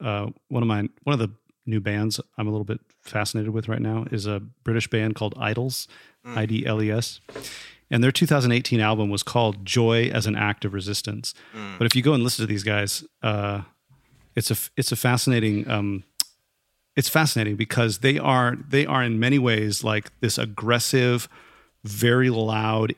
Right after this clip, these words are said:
Speaker 1: in your face, like, the lead singer is just a, like, a growler and a shouter. And there's a lot of anger in their music,
Speaker 2: Mm.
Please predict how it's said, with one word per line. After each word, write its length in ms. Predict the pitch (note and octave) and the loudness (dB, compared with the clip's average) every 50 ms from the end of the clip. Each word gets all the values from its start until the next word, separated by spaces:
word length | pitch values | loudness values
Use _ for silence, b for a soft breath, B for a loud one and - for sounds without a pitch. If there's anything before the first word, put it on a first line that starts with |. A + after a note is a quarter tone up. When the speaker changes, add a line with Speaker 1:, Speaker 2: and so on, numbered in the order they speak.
| _ | _
Speaker 1:
in 200 | - C#3+ D3 D3+ | 2 4 4 6
your 160 | D#3 D3 C3+ A#2+ | 6 4 4 2
face, 580 | - - - A2 G#2+ G#2+ A2 G#2 - - - | 0 0 0 2 2 2 0 0 -2 -4 -4
like, 140 | - A2+ - | -4 -4 -4
the 60 | - A#2 | -2 0
lead 240 | A2+ C3 C3+ B2 | 2 2 2 2
singer 340 | - - - B2+ A#2+ A#2 G#2+ | 0 0 2 2 2 2 0
is 180 | A2 - A2 - | 0 -2 -4 -2
just 280 | - - C3 - - | 0 0 0 0 0
a, 80 | A2 G#2 | -2 -2
like, 260 | G2+ A2+ A2 G#2+ - | -2 -2 -2 -2 0
a 100 | - G#2 | -2 -4
growler 680 | G2+ G2+ - A2 G#2+ G#2 A2 A#2 B2+ C#3 C#3+ C#3+ D3 - | -4 -4 -4 -2 2 2 4 4 4 4 4 4 2 2
and 160 | - G#2 G#2 | 0 0 0
a 20 | |
shouter. 560 | G2+ - - - A2 G2+ G#2 A2+ C3+ F#3 G#3+ B B B B B B B B B B B B _ | 0 0 0 2 2 2 2 2 2 0 0 B B B B B B B B B B B B _
And 160 | - C3 B2+ B2 | 2 4 4 4
there's 120 | A#2+ G2+ | 4 4
a 40 | A#2+ | 4
lot 180 | A#2 A2+ A#2+ C3+ | 4 4 4 4
of 60 | A#2 | 4
anger 440 | A2 G#2+ A#2 C3 C3+ E3 G3 A3 G3 - _ _ _ | 4 4 4 4 4 4 2 0 -2 -4 _ _ _
in 140 | - C3 C3 | 2 4 4
their 160 | B2+ B2+ B2 | 4 4 4
music, 440 | B2 B2+ C#3 D3+ G3+ G#3 - - - _ _ _ _ _ _ _ - | 4 4 4 2 2 0 -2 -6 -14 _ _ _ _ _ _ _ -16
Speaker 2:
Mm. 220 | G#2 F#2+ F#2 F2+ | -14 -14 -14 -16